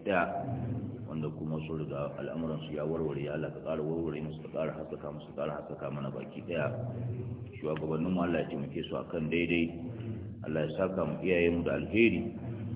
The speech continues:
Allah ya saka mu malumanmu da alheri. Allah ya zauna da kasanmu lafiya. Wannan sauƙin rayuwa da aka fara samu, Allah ya ƙara sauƙaƙe mana. Ya Allah, ga mu gare ka, al'amura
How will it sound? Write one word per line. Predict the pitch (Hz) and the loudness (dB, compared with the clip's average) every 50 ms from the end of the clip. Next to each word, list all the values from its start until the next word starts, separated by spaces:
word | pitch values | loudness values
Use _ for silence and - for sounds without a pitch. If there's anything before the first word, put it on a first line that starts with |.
| - | -2
Allah | - 76 80 80 | 0 2 2 2
ya | 78 78 78 | 2 0 0
saka | 82 80 - - 82 | 0 0 0 0 0
mu | 76 73 | 0 2
malumanmu | 78 80 82 85 85 82 80 76 76 | 4 4 4 4 4 4 2 2 2
da | 71 71 69 | 2 2 0
alheri. | 71 73 80 95 104 107 95 82 78 - - - - - - - - - - - - | 0 0 4 6 6 6 6 6 4 0 -2 -2 -4 -4 -4 -4 -4 -6 -6 -4 -2
Allah | 78 80 78 | 0 0 2
ya | 73 71 | 2 2
zauna | 78 82 82 85 80 | 2 2 2 2 0
da | 78 | -2
kasanmu | 80 78 78 80 87 82 82 76 | -4 -6 -6 -4 -4 -2 0 2
lafiya. | 76 80 80 80 80 - 92 80 73 - - - - - - - - - - - 92 85 - - | 2 2 2 2 0 0 0 0 0 0 -4 -8 -8 -10 -10 -8 -8 -8 -6 -6 -6 -6 -4 -2
Wannan | 73 80 90 92 87 80 - | -2 -2 0 0 0 0 0
sauƙin | - 87 82 85 82 82 85 85 | 0 -2 -2 0 0 2 2 4
rayuwa | 85 80 78 78 78 80 82 | 4 6 4 6 4 4 4
da | 76 69 64 71 | 2 2 0 -2
aka | 71 - 78 | -2 -4 -6
fara | 78 82 80 82 78 76 78 73 | -2 0 0 0 0 0 -2 -4
samu, | 82 78 78 78 65 | -4 -2 0 0 0
Allah | 80 85 78 69 | 0 0 0 -2
ya | - 76 | -2 0
ƙara | 82 87 87 82 - - | 0 2 2 0 0 0
sauƙaƙe | 82 80 78 78 76 78 78 76 76 | -2 -2 -2 -2 -4 -2 -2 -2 0
mana. | 78 76 73 64 - - - - - - - - - - 113 110 - - - | 0 -2 -2 -2 -4 -6 -6 -6 -6 -6 -6 -4 -4 -4 -4 -6 -6 -4 -4
Ya | 65 73 | -2 -2
Allah, | 82 80 76 78 73 | 0 0 0 0 0
ga | 76 78 | 0 0
mu | 76 82 80 | 2 2 2
gare | 78 80 76 78 78 | 2 2 2 2 2
ka, | 78 78 78 | 2 0 0
al'amura | 80 82 76 82 85 87 85 80 | 0 0 0 0 0 0 0 0